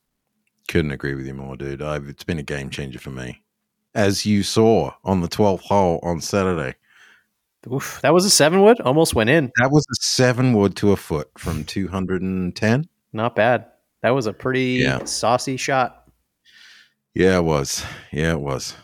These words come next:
Speaker 1: Hey, let's talk about Willie Z. He's, uh, playing Titleist T one fifties four through pitching wedge.
Speaker 2: Yeah, wild.
Speaker 1: How much of a benefit is he getting?
Speaker 2: Yeah, so the one fifty has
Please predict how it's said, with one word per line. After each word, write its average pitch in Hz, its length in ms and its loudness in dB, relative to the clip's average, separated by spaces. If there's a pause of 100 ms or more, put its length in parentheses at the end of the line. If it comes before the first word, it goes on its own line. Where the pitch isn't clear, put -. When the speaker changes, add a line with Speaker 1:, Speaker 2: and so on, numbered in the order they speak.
(460)
Speaker 1:
Hey, 113 100 4
let's 123 180 4
talk 147 120 6
about 131 240 6
Willie 123 240 8
Z. 104 380 4
He's, 107 580 4
uh, 110 500 8
playing 113 460 4
Titleist 127 760 -2
T 135 220 2
one 107 260 2
fifties 92 640 -2
four 104 360 4
through 101 300 -2
pitching 80 580 -6
wedge. 69 460 -8 (480)
Speaker 2:
Yeah, 117 120 -8
wild. 110 480 -4
Speaker 1:
How 151 300 2
much 156 320 4
of 123 120 6
a 120 80 6
benefit 92 680 0
is 90 300 2
he 87 240 -2
getting? 69 540 -4 (340)
Speaker 2:
Yeah, 147 160 4
so 139 160 2
the 131 80 4
one 143 240 4
fifty 131 520 0
has 104 500 0